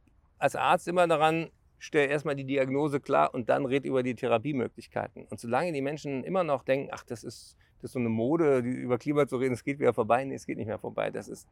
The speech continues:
das Überlebensthema per se. Deswegen erst die Diagnose einmal klarstellen und dann aber Lust machen auf die Therapie, die da heißt, pflanzenbasiert essen, Verkehrswende,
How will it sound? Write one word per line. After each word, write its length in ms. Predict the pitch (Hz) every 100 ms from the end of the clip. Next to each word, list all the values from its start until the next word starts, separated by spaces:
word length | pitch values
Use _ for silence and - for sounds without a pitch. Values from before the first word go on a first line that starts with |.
| _
das 340 | 110 135 -
Überlebensthema 720 | - 131 117 127 131 123 117
per 260 | 113 123 117
se. 360 | 107 117 110 - _ _ - - -
Deswegen 340 | 131 139 131
erst 180 | 127 165
die 60 | 170
Diagnose 500 | 147 143 139 170 151
einmal 200 | 139 143
klarstellen 680 | 143 143 175 190 196 220 277 - _ _ _ -
und 180 | 156
dann 160 | 165 208
aber 180 | 165 156
Lust 300 | 180 226 -
machen 260 | 170 151
auf 180 | 147 151
die 120 | 160
Therapie, 540 | 147 156 139 - 190 196
die 120 | 160
da 160 | 143 127
heißt, 400 | 139 147 - - _ _ _
pflanzenbasiert 680 | 139 127 - 123 117 123 127
essen, 540 | 156 - 165 160 160 - _ _ _ _ _
Verkehrswende, 1040 | 139 - 151 143 147 143 139 139 135 135